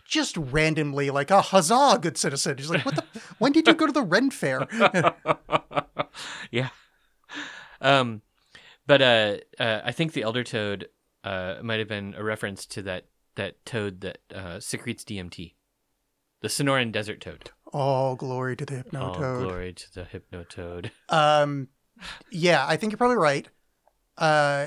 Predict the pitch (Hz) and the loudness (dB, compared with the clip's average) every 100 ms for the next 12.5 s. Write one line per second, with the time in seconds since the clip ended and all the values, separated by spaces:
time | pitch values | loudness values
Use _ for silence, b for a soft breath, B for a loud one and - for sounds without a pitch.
0 | - 208 226 262 262 226 208 180 165 - | -4 -4 0 0 0 -2 0 -2 -4 -10
1 | 196 156 165 147 190 - 143 - - 123 | -8 0 0 2 0 -2 -6 -6 -8 -8
2 | 147 - 135 - 147 - 147 131 127 - | -10 -10 -10 -10 -8 -6 -4 -4 -6 -8
3 | - 135 123 143 135 - 127 120 147 120 | -6 -6 -6 -6 -6 -6 -10 -8 -6 -4
4 | 135 131 131 131 156 143 - b b b | -6 -8 -10 -10 -10 -12 -16 b b b
5 | b b b b b b b b b b | b b b b b b b b b b
6 | b _ _ _ - 214 262 285 262 220 | b _ _ _ 0 2 4 4 2 0
7 | - 196 170 151 143 - - - 220 247 | -2 0 0 0 -4 -10 -14 -6 -2 0
8 | 220 151 131 123 - 139 117 127 156 _ | 0 0 -2 -6 -8 -8 -10 -16 -20 _
9 | _ _ _ - 120 101 - 151 156 175 | _ _ _ -4 -2 -2 -2 -2 0 2
10 | 190 139 123 175 226 254 208 180 170 170 | 2 2 2 4 4 4 0 0 -2 0
11 | 151 - - - 208 247 240 233 214 - | -2 -2 -2 0 2 2 0 0 -2 -4
12 | - 165 151 135 | -2 2 2 2